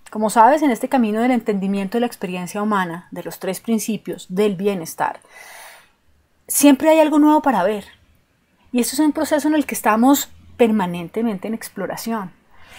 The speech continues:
Y entonces, eh, con Gabriela Maldonado, que es la persona que va a facilitar conmigo estos eventos, una persona que tiene más de veinte años de experiencia, que ha fa-, eh,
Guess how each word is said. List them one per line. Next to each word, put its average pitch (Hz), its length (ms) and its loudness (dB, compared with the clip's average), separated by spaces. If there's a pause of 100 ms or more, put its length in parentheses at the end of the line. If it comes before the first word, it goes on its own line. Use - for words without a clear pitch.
(200)
Y 240 40 -2
entonces, 262 520 4
eh, 233 80 -2
con 254 160 4
Gabriela 214 520 4
Maldonado, 202 480 2
que - 100 -12
es 196 60 -6
la 196 60 -4
persona 185 360 -8
que 202 140 -6
va 175 80 0
a 170 40 -4
facilitar 190 540 0
conmigo 180 320 -10
estos 190 240 -10
eventos, 175 480 -8 (340)
una 190 80 -6
persona 185 320 -4
que 185 120 -10
tiene 180 240 -6
más 196 240 0
de 202 80 -2
veinte 196 280 -2
años 190 220 0
de 202 60 -6
experiencia, 180 680 -8
que 185 300 -8
ha 175 200 0
fa-, - 200 -8
eh, 180 380 -10